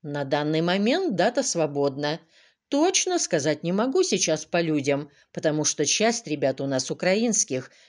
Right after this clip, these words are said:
и кто-то из них разъехались по понятным причинам, но часть коллектива российская.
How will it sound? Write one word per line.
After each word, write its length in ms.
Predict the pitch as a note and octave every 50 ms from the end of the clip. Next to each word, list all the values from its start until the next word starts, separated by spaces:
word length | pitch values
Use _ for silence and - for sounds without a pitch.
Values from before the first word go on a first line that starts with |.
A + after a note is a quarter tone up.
| _ _
и 120 | C#4 C#4+
кто-то 300 | D4 - G4 F#4 F#4+ D4+
из 180 | C4+ A3+ E3+ D#3+
них 200 | F#3 F3+ F#3 F#3
разъехались 760 | F3 E3 D3 C#3+ C#3+ C#3 C#3 C3 - D#3+ C#3 C#3+ C3+ -
по 120 | - - C#3+
понятным 500 | - D#3 D3 C3+ C3 C3+ C3 D3+ D3 D3
причинам, 720 | - F#3 G3 F#3 - - D#3 C#3+ C3+ C3+ C3 B2+ C3+ C3 _ - - _
но 220 | - F#3 G3+ A3+ A#3
часть 280 | A#3 - G4+ G4 -
коллектива 520 | - E4+ D4+ D4+ D4 - - C4+ A#3 G#3+ F#3
российская. 880 | F#3 F3 - - - C#3 C#3 C3+ - - - C#3+ C#3 C#3 C#3 C#3+